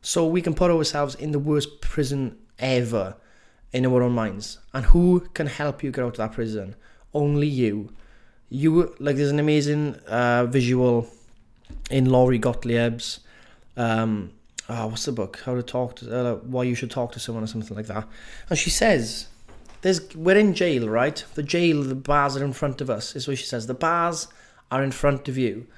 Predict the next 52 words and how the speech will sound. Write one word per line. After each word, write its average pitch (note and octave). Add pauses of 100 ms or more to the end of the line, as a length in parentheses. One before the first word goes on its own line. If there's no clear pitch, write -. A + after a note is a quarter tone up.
(280)
But E3
what F3+
you G3
fail F3+
to D3
share D3+
with C3+
other B2+
people C3
is, A#2
to -
your E3+
left, - (520)
there's D#3
open E3
space. E3
And C#3+
to -
your D#3+
right, E3+
there's D3+
open D3
space. B2
You E3
can D#3+
walk D#3+
around D#3
the C#3+
bar. A#2 (220)
You D#3+
can D#3+
get C#3+
out D#3+
of C#3+
that B2
jail. A2 (580)
You're E3
just D3+
standing D3+
in C#3
front C#3+
of C3+
these B2+
bars A#2+ (600)
at B2
your C#3
own C3
doing, B2
at A2+
your B2
own A#2+
will. G#2+